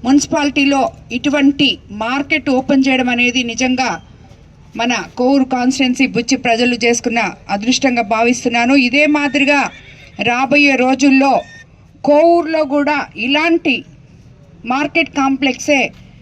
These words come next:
పీ ఫోర్ విధానంలోనే అతి త్వరలో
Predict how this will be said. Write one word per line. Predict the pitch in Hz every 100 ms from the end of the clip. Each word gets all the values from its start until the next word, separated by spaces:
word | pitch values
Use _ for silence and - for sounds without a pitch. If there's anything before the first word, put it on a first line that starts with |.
| - - -
పీ | 302 330
ఫోర్ | - 330 302
విధానంలోనే | 285 294 294 285 269 262 277 247 - _ - - _ -
అతి | 226 302
త్వరలో | 294 285 285 302 302